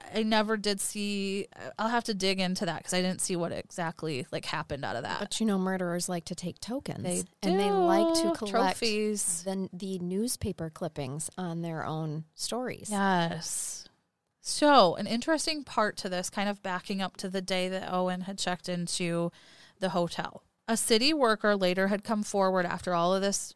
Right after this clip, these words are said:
Speaker 1: unfolded and reported a strange encounter that had happened to him while driving around the street around eleven P M that day. So Robert Lane said a man wearing not enough clothes for January flagged him down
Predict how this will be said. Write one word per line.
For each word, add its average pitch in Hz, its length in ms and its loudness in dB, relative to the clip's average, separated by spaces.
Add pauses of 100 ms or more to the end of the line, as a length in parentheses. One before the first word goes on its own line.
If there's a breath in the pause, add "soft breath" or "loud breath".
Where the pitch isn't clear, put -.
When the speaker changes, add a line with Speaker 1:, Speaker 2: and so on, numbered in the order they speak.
(140)
Speaker 1:
unfolded 175 800 0 (500 soft breath)
and 214 160 4
reported 233 480 6
a 285 80 6
strange 220 680 2
encounter 202 580 2
that 180 120 -4
had 196 140 -2
happened 190 500 0
to - 240 -2
him 185 220 2
while 180 180 4
driving 180 400 2
around 170 240 0
the 175 80 -4
street 208 640 2
around 180 300 4
eleven 175 400 2
P 170 180 -2
M 165 120 0
that 156 200 -4
day. 87 300 -10 (180)
So 220 200 2
Robert 208 420 4
Lane 247 260 2
said 196 220 4
a 196 60 4
man 180 480 2
wearing 233 400 2
not 220 220 4
enough 427 360 2
clothes 285 400 6
for 277 160 0
January 190 960 0
flagged 196 280 4
him 320 140 0
down 180 400 2